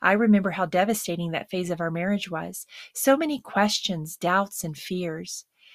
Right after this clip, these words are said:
But during the ancient times, it was infinitely harder. Often these ancient women suffered deep shame as a consequence of their barrenness.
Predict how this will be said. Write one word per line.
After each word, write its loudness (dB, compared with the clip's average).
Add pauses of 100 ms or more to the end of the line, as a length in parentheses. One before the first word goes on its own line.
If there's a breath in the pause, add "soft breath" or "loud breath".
(440 loud breath)
But 2
during 8
the 2
ancient 0
times, 2
it 0
was -4
infinitely 0
harder. -2 (480)
Often 4
these -2
ancient 0
women 0
suffered -4
deep -2
shame 2
as 0
a -2
consequence -6
of -8
their -4
barrenness. -8